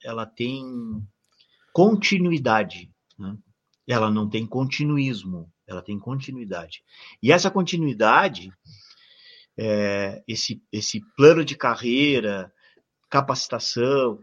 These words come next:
treinamento, escolha de colaboradores, perfil, né? Isso começa na gestão do Mauro,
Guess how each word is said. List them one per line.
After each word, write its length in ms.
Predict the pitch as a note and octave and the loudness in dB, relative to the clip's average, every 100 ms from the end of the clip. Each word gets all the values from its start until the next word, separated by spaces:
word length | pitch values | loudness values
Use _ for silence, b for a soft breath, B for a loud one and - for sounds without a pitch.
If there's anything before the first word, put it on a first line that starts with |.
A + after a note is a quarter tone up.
| - | -8
treinamento, 840 | A2 A#2 A2+ G#2 A#2 C3 A#2+ G#2+ | -6 -4 -2 -2 -2 -2 -6 -10
escolha 360 | G#2 - A#2+ A#2 | -14 -12 -10 -10
de 80 | A2 | -10
colaboradores, 1120 | A2+ A2 A2 G#2+ F#2+ G#2+ B2+ C3 G2+ F2+ - - | -10 -8 -6 -8 -8 -6 -4 -4 -6 -10 -14 0
perfil, 920 | A#2+ A#2+ - B2 C#3+ D3 C#3 G#2+ F#2 _ _ | 0 0 -8 -6 -4 -2 -2 -4 -10 _ _
né? 200 | F#2+ G2 | -14 -12
Isso 200 | C3 - | -10 -10
começa 420 | - B2+ C#3 C#3+ | -8 -4 -4 -4
na 100 | C#3 | -6
gestão 380 | C3+ C3+ - C#3+ | -6 -8 -6 -6
do 120 | C3+ | -6
Mauro, 640 | C3+ B2 A#2+ D3+ F3+ B2+ | -4 6 6 6 2 0